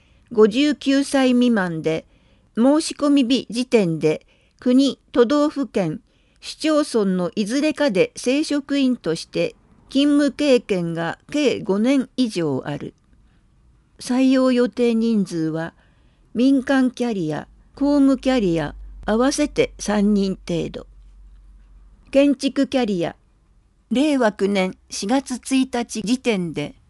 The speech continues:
四十五歳未満で一級建築士の免許がある。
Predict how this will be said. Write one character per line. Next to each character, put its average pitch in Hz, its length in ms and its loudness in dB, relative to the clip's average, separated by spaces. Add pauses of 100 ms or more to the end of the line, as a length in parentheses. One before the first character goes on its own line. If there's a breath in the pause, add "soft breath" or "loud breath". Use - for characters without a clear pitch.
(580)
四 285 280 4
十 190 300 2
五 185 160 2
歳 262 300 0
未 254 180 2
満 180 320 -4
で 160 240 -6 (180)
一 196 160 -4 (100)
級 285 220 0
建 269 300 2
築 254 280 -6
士 175 140 -6
の 165 140 -4
免 214 260 -2
許 156 180 -6
が 143 200 -10
あ 151 120 -8
る。 - 160 -12